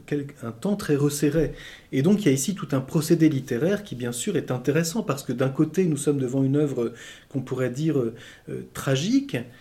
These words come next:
et de l'autre devant une œuvre dramatique. C'est-à-dire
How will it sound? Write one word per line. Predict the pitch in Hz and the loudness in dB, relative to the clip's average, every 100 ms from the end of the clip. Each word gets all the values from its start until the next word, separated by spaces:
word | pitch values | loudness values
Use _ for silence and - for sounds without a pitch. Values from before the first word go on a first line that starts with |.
| - - | -20 -8
et | 135 | -4
de | 117 120 | 0 2
l'autre | 160 226 - | 4 2 -2
devant | 117 120 | -4 -2
une | 131 | 0
œuvre | 190 160 127 | 0 -2 -4
dramatique. | 120 135 143 143 - 156 - - - - | -4 -2 -2 -2 -8 -8 -12 -20 -20 -16
C'est-à-dire | - 135 131 143 220 185 | -8 -2 -2 0 2 2